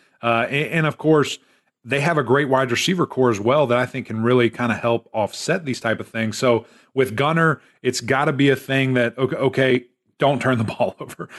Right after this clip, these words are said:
first and foremost, and then just be able to make plays. I mean, you, if you look at P F F's kinda breakdown, and they kinda have,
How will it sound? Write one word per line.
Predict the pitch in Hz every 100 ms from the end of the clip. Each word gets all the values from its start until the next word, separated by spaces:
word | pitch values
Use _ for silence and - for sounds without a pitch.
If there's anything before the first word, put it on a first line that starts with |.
| -
first | - 143 139 139
and | 120
foremost, | 135 127 120 110 -
and | 143
then | 165
just | 180 175 -
be |
able | 185 165
to | 165
make | 147 156 -
plays. | - 151 131 104
I | 120
mean, | 123
you, | 127 123
if | 107 117
you | 151
look | 180 156
at | 131 107 - _ _ _ -
P | 175 151
F | 131
F's | 139 127 -
kinda | 143 127
breakdown, | 98 117 120 120 117 107 107
and | 113
they | 131
kinda | 139 127
have, | 101 117 120 110 - -